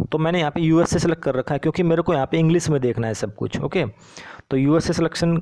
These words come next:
कर रखा है और मैंने कोरिया सिलेक्शन नहीं कर रखा है यहाँ पे, क्योंकि मेरे को कोरियन लैंग्वेज आती नहीं और मेरे को इंग्लिश लैंग्वेज में कंफर्टेबल है, तो मैं इंग्लिश लैंग्वेज देखूँगा। अब यहाँ पे आप क्लिक कीजिए यूएसए के ऊपर।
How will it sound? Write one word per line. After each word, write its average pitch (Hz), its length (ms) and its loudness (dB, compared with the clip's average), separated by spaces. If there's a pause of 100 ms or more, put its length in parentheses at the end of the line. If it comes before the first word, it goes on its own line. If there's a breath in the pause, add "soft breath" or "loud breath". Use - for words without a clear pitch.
(120)
कर 135 120 -2
रखा 131 260 -4
है 190 180 -2
और 147 380 -2
मैंने 151 260 -2
कोरिया 151 260 2
सिलेक्शन 156 340 -2
नहीं 135 180 2
कर 131 120 -2
रखा 120 240 -4
है 107 60 -2
यहाँ 98 100 -4
पे, - 180 -8
क्योंकि 143 280 -2
मेरे 165 160 2
को 165 200 0
कोरियन 151 300 2
लैंग्वेज 147 300 0
आती 147 200 -2
नहीं 180 140 2
और 190 140 0
मेरे 165 160 0
को 165 100 0
इंग्लिश 160 280 2
लैंग्वेज 147 280 0
में 156 100 0
कंफर्टेबल 135 560 0
है, 180 60 -4
तो 220 120 -2
मैं 208 120 2
इंग्लिश 170 240 2
लैंग्वेज 131 260 0
देखूँगा। 113 340 -2
अब 170 260 -2
यहाँ 143 220 0
पे 160 60 0
आप 160 280 -4 (720 loud breath)
क्लिक 156 280 0
कीजिए 135 320 2
यूएसए 131 500 0
के 113 80 -2
ऊपर। 113 320 -4